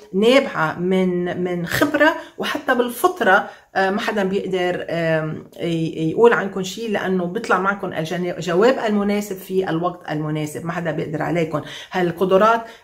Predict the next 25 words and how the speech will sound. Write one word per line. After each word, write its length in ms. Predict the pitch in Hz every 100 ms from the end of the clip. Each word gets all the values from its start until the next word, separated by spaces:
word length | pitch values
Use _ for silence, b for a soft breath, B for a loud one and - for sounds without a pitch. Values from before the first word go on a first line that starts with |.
| -
ال-، 320 | 180 175 170
ال-، 420 | 170 165 165 160
غير 240 | 160 247 269
الاعتيادية 760 | 240 175 175 175 160 175 180
بتبين 440 | 160 - 165 165 156
اليوم، 340 | 151 190 226
بتلاحظوها 640 | 220 - 175 165 185 175
عند 120 | 160
أولادكم، 520 | 160 165 226 240 240 226
بدرسهم، 520 | 175 180 185 185 160
بشغلكم، 460 | - 208 208 208
انتو 420 | 196 196 330 302 196
حتى 460 | 185 - 190 185 B B -
طريقة 360 | 185 254 269
التعبير، 440 | - 196 170 190 190
طريقة 340 | 175 226 233
الحكي، 360 | 208 - 190 185
طريقة 420 | 175 180 220 190
اللي 260 | 180 180 175
بتتنقلوا 540 | 175 - - 226 208
فيها، 300 | 208 196 185
لأنه 220 | 170 160
في 100 | 165
تنقلات 600 | 165 156 151 - 151 151
كتيرة. 440 | - 135 - -